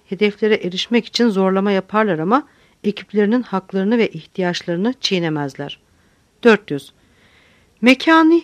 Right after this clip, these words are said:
yani ortamı kontrol altında tutun ve başka insanların mekanlarında rahat etmeyi öğrenin.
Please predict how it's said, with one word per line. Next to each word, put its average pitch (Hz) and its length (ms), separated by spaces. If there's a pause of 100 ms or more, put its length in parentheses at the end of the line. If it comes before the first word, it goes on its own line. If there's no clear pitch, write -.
yani 240 320
ortamı 220 600
kontrol 214 460
altında 165 420
tutun - 340 (180)
ve 247 200
başka 175 320
insanların 190 680 (380)
mekanlarında 190 840
rahat 208 260
etmeyi 143 380
öğrenin. 135 380